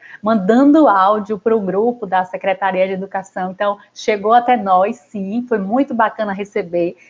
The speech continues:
E eu queria que vocês continuassem fazendo isso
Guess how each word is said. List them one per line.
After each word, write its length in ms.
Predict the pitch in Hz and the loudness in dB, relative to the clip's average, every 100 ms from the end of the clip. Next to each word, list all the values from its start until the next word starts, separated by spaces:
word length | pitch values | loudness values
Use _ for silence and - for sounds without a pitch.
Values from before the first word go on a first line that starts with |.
| _ | _
E 80 | 285 | 2
eu 180 | 440 466 | 2 2
queria 380 | 453 403 294 302 | 2 4 4 2
que 80 | |
vocês 320 | 294 320 320 302 | 2 0 0 -2
continuassem 680 | 294 294 339 320 220 214 | -2 0 0 2 2 -2
fazendo 400 | 254 262 240 254 | -4 -2 0 0
isso 420 | 320 208 202 254 | -2 -2 -8 -12